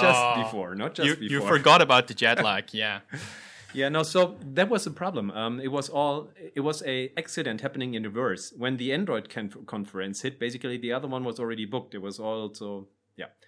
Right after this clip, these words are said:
Speaker 1: Never mind. I don't want to go into the, it was very weird because I was three times in Japan with each time a month of difference. So I could have reorganized that. Nevertheless, this year I want to arrive a bit early so that I can get into the time zone and understand it and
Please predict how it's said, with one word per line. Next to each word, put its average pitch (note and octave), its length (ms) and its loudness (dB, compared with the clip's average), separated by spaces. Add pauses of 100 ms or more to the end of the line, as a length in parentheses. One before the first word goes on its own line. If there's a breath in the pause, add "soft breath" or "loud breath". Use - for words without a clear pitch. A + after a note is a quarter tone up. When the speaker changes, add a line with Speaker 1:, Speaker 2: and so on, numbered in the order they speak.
(140 soft breath)
Speaker 1:
Never D#3 200 4
mind. F2 180 -4 (480 loud breath)
I B2 80 -6
don't D3 140 0
want C#3 100 0
to C3+ 60 -2
go A#2+ 100 -2
into A2+ 160 -4
the, A2 180 -6
it B2 40 -6
was B2+ 160 0
very B2+ 180 2
weird A2 140 -2
because A#2 240 -4
I B2 40 -2
was A2 220 -4
three C#3+ 140 -4
times B2+ 260 -4
in A#2 80 -8
Japan B2 360 -4
with G#2+ 180 -8 (200)
each A#2+ 240 -8
time A2+ 220 -4
a G#2 60 -4
month G#2 260 -6
of G2+ 100 -14
difference. F2+ 380 -14
So F2 280 -14 (300)
I A2+ 80 -6
could C3 140 -2
have A#2 240 -4
reorganized G2 600 -6
that. F2 160 -14 (400 loud breath)
Nevertheless, D3 460 0
this E3+ 220 -4
year D#3 100 0
I - 20 2
want B2+ 180 -2
to C3+ 100 -4
arrive A#2 240 0
a A#2+ 40 -4
bit G2+ 140 -6
early A#2 360 -2 (160)
so A#2 300 0
that G#2+ 160 -2
I G#2+ 100 -2
can G#2+ 160 -8
get B2+ 160 -2
into G3+ 160 -2
the G3 120 -6
time B2+ 280 -6
zone C3+ 420 -4
and G2 240 -8
understand D#3 920 -4
it D3 220 -2
and A2 180 -4